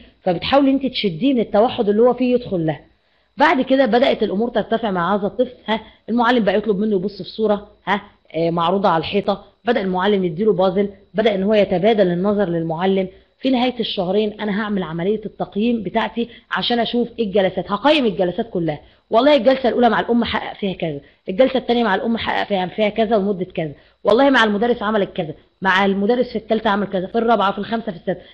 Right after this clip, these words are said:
هنتهي بالنهايه بتاعتي تواصله البصري دلوقتي اصبح ايه، بسيط ولا متوسط ولا الحمد لله وصلنا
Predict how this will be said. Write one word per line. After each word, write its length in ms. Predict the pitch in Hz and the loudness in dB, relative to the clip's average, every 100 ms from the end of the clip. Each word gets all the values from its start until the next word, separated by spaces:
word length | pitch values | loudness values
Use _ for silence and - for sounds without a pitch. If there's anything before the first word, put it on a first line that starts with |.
| _ | _
هنتهي 400 | 214 233 247 330 | 2 2 4 4
بالنهايه 320 | 247 220 247 | 4 2 2
بتاعتي 440 | 240 - 240 247 247 - _ | 2 0 0 -2 -6 -10 _
تواصله 460 | 208 202 202 269 294 | 4 4 4 2 2
البصري 380 | 240 226 254 214 | 2 2 0 0
دلوقتي 260 | 214 226 233 | 0 0 0
اصبح 380 | 226 190 190 | 0 -2 -6
ايه، 220 | 175 165 175 | -2 -4 -2
بسيط 340 | 208 262 247 | -2 -2 0
ولا 120 | 202 | 0
متوسط 500 | 185 185 214 220 214 | 0 0 0 -2 -2
ولا 160 | 185 175 | 0 0
الحمد 320 | - 226 214 | 0 -2 0
لله 260 | 190 196 202 - _ - | 2 2 0 -4 _ -6
وصلنا 540 | 175 214 220 208 208 | -4 0 0 0 -2